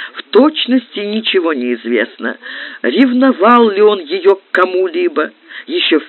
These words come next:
письмах Бальзака из деревни есть как будто намеки.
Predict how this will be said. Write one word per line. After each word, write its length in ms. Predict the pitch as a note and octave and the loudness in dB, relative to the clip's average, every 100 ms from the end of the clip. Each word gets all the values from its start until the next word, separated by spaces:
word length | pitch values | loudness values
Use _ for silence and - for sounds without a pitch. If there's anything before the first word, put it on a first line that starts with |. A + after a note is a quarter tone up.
| - | -8
письмах 540 | G3 B3+ - B3+ C4 | -4 -4 -2 -2 -2
Бальзака 600 | A3 A#3+ F3+ G3+ F3+ - | 0 0 2 2 2 2
из 340 | E3 E3 D#3+ D3 | 0 0 -4 0
деревни 600 | C4 C4 D3 B2+ C#3 A2+ - - - | 2 4 2 2 -4 -4 -8 -8 -4
есть 400 | E3+ F3+ G#3 - | -2 2 0 2
как 160 | F3 E3 | -2 0
будто 240 | D#3+ D#3+ | 0 0
намеки. 600 | F#3 G3+ F3 C#3 D#3 D3+ | -2 0 0 0 0 -2